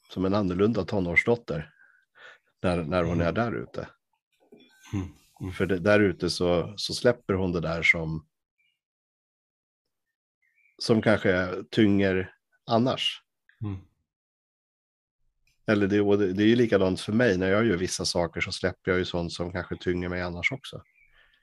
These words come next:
Speaker 1: Och jag blir den där, äh, fulla potentialen igen.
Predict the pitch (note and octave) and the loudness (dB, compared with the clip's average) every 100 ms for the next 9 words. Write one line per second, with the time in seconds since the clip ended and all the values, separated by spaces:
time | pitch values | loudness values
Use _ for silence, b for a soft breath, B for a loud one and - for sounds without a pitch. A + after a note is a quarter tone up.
0 | b b - F#2+ F2+ G#2 A2+ G2+ E2+ E2+ | b b -4 -2 2 2 4 2 0 -2
1 | E2+ E2+ - _ _ _ _ _ _ _ | -2 -4 -8 _ _ _ _ _ _ _
2 | _ _ - - G#2 F2+ E2+ D#2+ - F2 | _ _ -20 -4 -2 0 -4 -10 -8 -6
3 | E2 G2+ C3+ B2 D2+ D#2+ G2 _ - - | -4 0 2 2 0 -8 -14 _ -12 -12
4 | - | -12